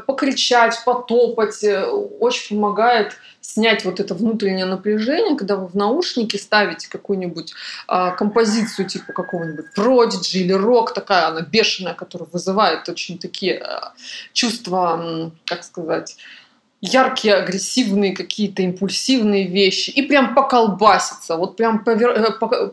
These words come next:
потрясти головой, потопать, попрыгать, побеситься, побить подушкой об, об диван и так далее. И когда упадёте без сил, вы почувствуете, какое произошло облегчение.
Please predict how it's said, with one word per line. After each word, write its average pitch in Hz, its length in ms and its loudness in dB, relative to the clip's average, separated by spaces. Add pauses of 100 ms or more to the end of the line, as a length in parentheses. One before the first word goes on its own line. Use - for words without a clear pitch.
потрясти 226 480 -2
головой, 233 380 4
потопать, 247 760 0
попрыгать, 240 760 2
побеситься, 247 580 0
побить 226 400 -2
подушкой 226 560 0
об, 226 200 -4
об 214 320 0 (200)
диван 196 540 0
и 180 40 -12
так 220 200 -2
далее. 359 280 2 (300)
И 208 60 -2
когда 240 260 4
упадёте 233 600 2
без 208 300 -2
сил, 208 200 0
вы 175 100 -2
почувствуете, 233 640 -2
какое 196 680 0 (220)
произошло 180 600 -4
облегчение. 220 800 -2